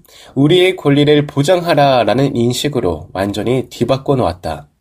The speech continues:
이제 장애 권리 운동에서 당사자주의는 성공적으로 정착된 걸로 보인다.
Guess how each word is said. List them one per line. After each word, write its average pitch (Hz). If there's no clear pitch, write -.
이제 151
장애 170
권리 170
운동에서 117
당사자주의는 123
성공적으로 165
정착된 147
걸로 127
보인다. 90